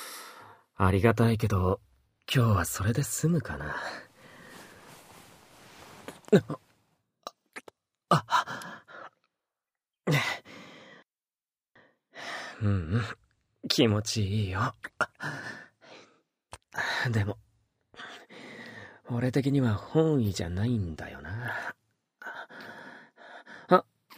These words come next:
こら、ムキになるな。違う。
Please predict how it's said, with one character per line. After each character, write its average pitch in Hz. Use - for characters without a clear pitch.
こ 175
ら、 123
ム 104
キ 170
に 87
な 110
る 190
な。 127
違 113
う。 123